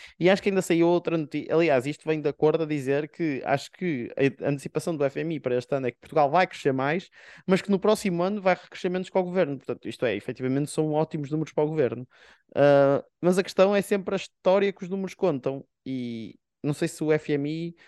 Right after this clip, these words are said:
falta um bocadinho de outro tipo de escola de economia, mas também não sei se os culpo porque, ah, não sei se os culpo porque é assim que somos educados. Portanto, aqui a minha questão é, é, é, imagina, a, a, a minha, a, a minha próxima, a, é, eu quase que devolvo a pergunta,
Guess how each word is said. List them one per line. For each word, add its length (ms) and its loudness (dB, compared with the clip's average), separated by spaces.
falta 260 0
um 60 2
bocadinho 640 0
de 140 -2
outro 180 -4
tipo 160 -10
de 80 -18
escola 320 2
de 80 -2
economia, 460 -2
mas 100 -6
também 180 -2
não 100 -2
sei 140 -4
se 80 -20
os 120 -18
culpo 400 -2
porque, 440 -4
ah, 720 0
não 140 -4
sei 160 -6
se 60 -10
os 40 -14
culpo 200 -4
porque 200 -4
é 40 4
assim 180 -6
que 80 -16
somos 240 -4
educados. 480 -2
Portanto, 320 0
aqui 200 2
a 20 4
minha 180 2
questão 640 -2
é, 140 0
é, 420 2
é, 20 2
imagina, 420 -2
a, 640 0
a, 40 -2
a 20 -2
minha, 420 -6
a, 840 0
a 20 0
minha 200 0
próxima, 500 -2
a, 140 0
é, 260 -2
eu 100 -4
quase 240 0
que 80 -20
devolvo 520 -2
a 40 4
pergunta, 600 0